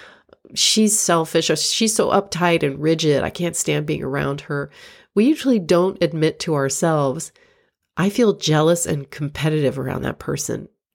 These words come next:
and acknowledge that whatever I'm putting on them is coming from me.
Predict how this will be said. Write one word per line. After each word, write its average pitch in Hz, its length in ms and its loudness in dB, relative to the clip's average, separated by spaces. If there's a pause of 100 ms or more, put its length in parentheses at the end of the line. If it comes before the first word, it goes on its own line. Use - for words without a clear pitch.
(480)
and 151 260 0 (180)
acknowledge 175 600 2
that 143 100 0
whatever 160 340 2
I'm 147 140 -2
putting 175 260 0
on 143 180 -4
them 156 560 0
is 185 220 -2
coming 202 340 0
from 175 300 -6
me. 196 440 -4